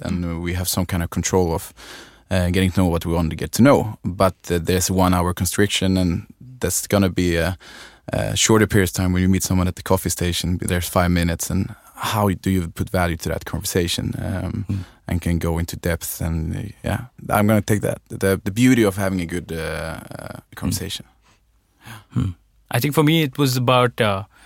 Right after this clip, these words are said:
Speaker 2: like, when I see you guys reaching out to guests, talking to them, trying to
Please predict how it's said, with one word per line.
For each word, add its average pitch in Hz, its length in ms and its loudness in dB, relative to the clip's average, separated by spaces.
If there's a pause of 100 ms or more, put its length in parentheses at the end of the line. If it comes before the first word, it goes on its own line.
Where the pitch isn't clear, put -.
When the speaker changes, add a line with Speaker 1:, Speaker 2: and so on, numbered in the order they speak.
(220)
Speaker 2:
like, 113 220 2
when 117 100 4
I 120 80 4
see - 200 0
you 120 120 2
guys 117 440 0
reaching 120 280 2
out 117 80 4
to 113 40 0
guests, 107 560 -2
talking 110 260 2
to 110 80 4
them, 101 260 2
trying 104 180 0
to 98 100 -2